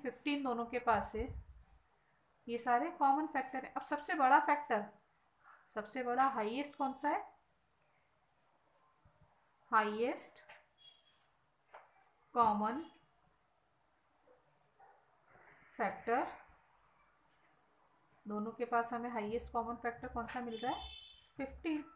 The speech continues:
ये इसका एचसीएफ़ हो गया, ये दोनों number को divide कर सकता है। Number five, find out the highest common factor of twelve,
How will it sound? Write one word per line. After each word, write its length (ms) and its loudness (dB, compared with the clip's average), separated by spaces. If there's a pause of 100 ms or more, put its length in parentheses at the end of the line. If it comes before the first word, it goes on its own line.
(280)
ये 140 -8
इसका 300 -4
एचसीएफ़ 400 -4
हो 80 -2
गया, 220 -2 (1200)
ये 240 2
दोनों 320 2
number 280 2
को 160 0
divide 420 4
कर 100 2
सकता 320 -2
है। 260 4 (2500)
Number 220 2
five, 280 4 (140)
find 260 8
out 180 6
the 100 0
highest 500 0
common 340 0
factor 360 -2
of 100 -2 (120)
twelve, 320 6